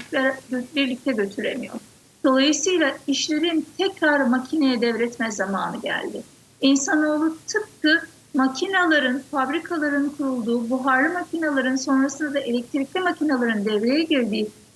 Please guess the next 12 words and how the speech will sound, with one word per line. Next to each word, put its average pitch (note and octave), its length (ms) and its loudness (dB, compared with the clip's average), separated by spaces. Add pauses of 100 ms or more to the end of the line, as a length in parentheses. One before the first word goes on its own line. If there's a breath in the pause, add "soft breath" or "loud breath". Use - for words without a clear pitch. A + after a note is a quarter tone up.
dönemdeki C#4 760 4
gibi C4 320 -2 (360)
işlerini D#4 560 2
makineye, A#3+ 540 0 (360)
yapay C#4+ 380 2
zekaya A3+ 520 -2
devretmek - 560 -8
zorunda. - 440 -8 (460)
Tekrar D4+ 560 4
eden, A#3 440 0 (260)
bizi C#4+ 260 0
robotlaştıran, B3+ 1080 -2